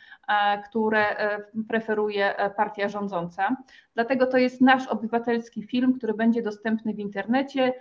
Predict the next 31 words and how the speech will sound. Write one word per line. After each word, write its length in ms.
Brakuje 500
tylko 340
dwadzieścia 520
sześć 300
tysięcy 440
osiemset 440
czterdzieści 540
pięć. 520
Musimy 460
nazbierać 560
i 40
nazbieramy 560
te 100
sto 160
tysięcy, 540
żeby 180
później 400
jeździć 360
z 80
tym 180
filmem 380
po 100
całej 360
Polsce 420
i 80
żeby 220
był 180
bezpłatnie 540
dostępny 500
w 40
internecie. 640